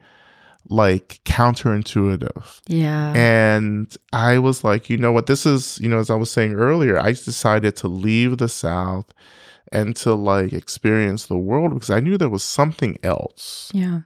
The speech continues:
Speaker 1: that I needed to do, right? There was
Speaker 2: Mm-hmm.
Speaker 1: something else that I was trying to become.
Speaker 2: Mm.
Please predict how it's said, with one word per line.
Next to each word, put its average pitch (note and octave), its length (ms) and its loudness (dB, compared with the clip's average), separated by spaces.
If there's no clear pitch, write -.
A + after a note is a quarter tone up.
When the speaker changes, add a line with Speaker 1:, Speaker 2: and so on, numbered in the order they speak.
Speaker 1:
that A2 120 -2
I G#2 120 4
needed G#2 360 2
to G#2+ 120 0
do, F2 460 -4
right? G2 400 -2
There A2+ 100 4
was F3+ 120 4
Speaker 2:
Mm-hmm. - 160 0
Speaker 1:
something D3 300 2
else G#2 220 2
that G2 80 2
I - 20 4
was G2+ 160 -2
trying G2 380 0
to - 120 -8
become. - 640 -10
Speaker 2:
Mm. F#3+ 340 4